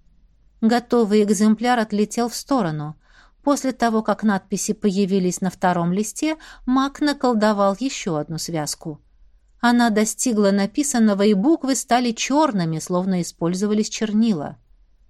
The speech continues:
Я проверила новый текст. Конечно, не обошлось без кое-чего напрягающего.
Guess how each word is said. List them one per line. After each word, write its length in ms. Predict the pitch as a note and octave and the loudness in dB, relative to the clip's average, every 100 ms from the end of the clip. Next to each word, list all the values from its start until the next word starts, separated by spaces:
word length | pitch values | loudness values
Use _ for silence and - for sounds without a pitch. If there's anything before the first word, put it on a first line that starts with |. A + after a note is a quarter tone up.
| _ _ _ _ _ - | _ _ _ _ _ -12
Я 240 | B3+ D4+ | -4 -4
проверила 680 | D4 C4+ C4 A#3 B3 A#3 A3 | -2 -2 0 0 0 0 0
новый 380 | F#3+ F#3 F#3 F#3+ | 0 0 -2 -6
текст. 540 | - E3 - - - - - - - | -6 -8 -6 -10 -14 -20 -20 -20 -4
Конечно, 440 | A3 A3+ A3+ A#3+ | 2 2 2 -2
не 140 | B3 B3+ | 0 0
обошлось 560 | B3 A#3+ A#3 A3 G3+ | 0 0 0 -2 -2
без 240 | G3+ A#3 - | -2 -4 -4
кое-чего 640 | - F#3 F#3 - A3 G3+ | -4 -4 -4 -2 -2 0
напрягающего. 1000 | G#3+ A3+ B3 A#3+ C4+ E3+ - - D3+ C#3+ | 2 0 -2 -2 0 0 -2 -6 -6 -8